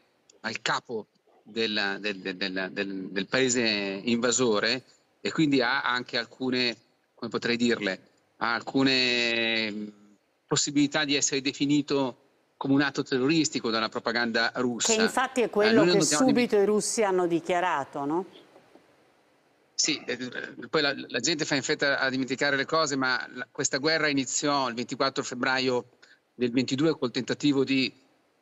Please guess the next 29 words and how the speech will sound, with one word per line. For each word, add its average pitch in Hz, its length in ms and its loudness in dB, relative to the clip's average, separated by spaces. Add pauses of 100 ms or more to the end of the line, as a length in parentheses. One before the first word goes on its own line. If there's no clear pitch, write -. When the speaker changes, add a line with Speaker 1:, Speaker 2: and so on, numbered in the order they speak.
(280)
Speaker 1:
impossessarsi 139 1160 0
o 127 140 -2
eliminare 127 800 0
la 117 120 -2
leadership 127 540 0
ucraina, 107 960 -2
eh, 104 60 -16
quando 117 640 -4
le - 160 -10
forze 120 260 0
speciali 123 360 -2
russe 127 420 2 (440)
tentarono 123 440 0
il 123 100 4
blitz, 135 460 2
eh, 117 180 -2
sui 120 160 -6
palazzi 120 460 0
del 113 140 -2
potere 113 440 0
del, 98 580 0
dell'Ucraina. 110 640 -2
Eh, - 840 -6
dall'altra 139 400 0
parte 175 280 0
non 156 100 0
dobbiamo 143 260 0
dimenticare 143 600 0
che 139 280 -2